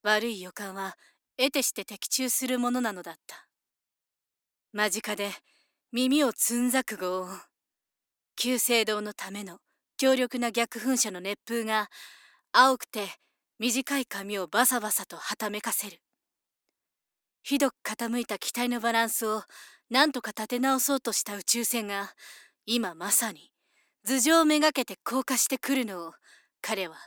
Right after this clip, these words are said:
なすすべもなく見つめていた。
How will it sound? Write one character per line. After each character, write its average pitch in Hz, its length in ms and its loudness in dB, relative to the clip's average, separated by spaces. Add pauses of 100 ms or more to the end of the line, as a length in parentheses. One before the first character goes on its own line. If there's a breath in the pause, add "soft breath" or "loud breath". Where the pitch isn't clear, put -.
(460 soft breath)
な 226 160 0
す - 180 6
す 202 100 -2
べ 208 120 -2
も 196 120 -8
な 196 140 -10
く - 200 -12 (240)
見 190 120 -6
つ - 160 -4
め 196 100 -8
て - 120 -14
い 175 80 -12
た。 - 240 -16